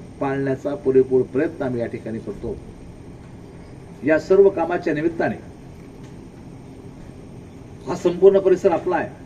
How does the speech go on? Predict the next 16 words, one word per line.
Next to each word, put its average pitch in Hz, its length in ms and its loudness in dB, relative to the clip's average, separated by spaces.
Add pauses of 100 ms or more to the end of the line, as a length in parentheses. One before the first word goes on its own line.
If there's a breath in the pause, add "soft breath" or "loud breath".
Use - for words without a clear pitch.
(1200)
यामध्ये 175 340 6
जवळपास 175 340 4
दोन 170 440 0
कोटी 165 440 -2
चार 151 240 0
लाख 151 220 -4
रुपयाचं 151 400 2
आम्ही 143 360 -2 (720)
संरक्षण 151 420 2
भिंत 175 280 2
या 156 180 4
ठिकाणी 139 280 0
बांधतो. 120 300 0 (4000)
इंदिवाडी 180 440 8
इथं 170 220 4
आपण 165 280 2